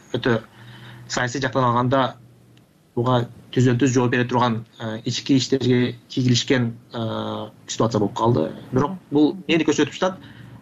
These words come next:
Россия биздин, э, өлкөлөрдүн ичиндеги, э, башка процесстерге көңүл буруп, Россияга каршы анча-мынча маселе болсо, анын баардыгын алдын ала биз чечебиз, чечкенге аракет кылабыз деген оюн көрсөтүп жатышат.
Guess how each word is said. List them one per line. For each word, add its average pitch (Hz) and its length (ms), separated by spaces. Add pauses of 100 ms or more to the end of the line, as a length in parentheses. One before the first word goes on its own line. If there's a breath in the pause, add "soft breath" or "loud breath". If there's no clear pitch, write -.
(260)
Россия 156 580 (640)
биздин, 135 320 (600)
э, 120 460
өлкөлөрдүн 135 440
ичиндеги, 131 640 (460)
э, 113 200
башка 117 240
процесстерге 131 540
көңүл 135 300
буруп, 123 260 (720 loud breath)
Россияга 123 360
каршы 131 520 (460)
анча-мынча 131 560
маселе 123 300
болсо, 120 320
анын 123 180
баардыгын 120 340
алдын 123 240
ала 120 200
биз 113 200
чечебиз, 120 560
чечкенге 117 360
аракет 120 220 (160)
кылабыз 123 320
деген 117 380 (580 soft breath)
оюн 113 220
көрсөтүп 113 280
жатышат. - 400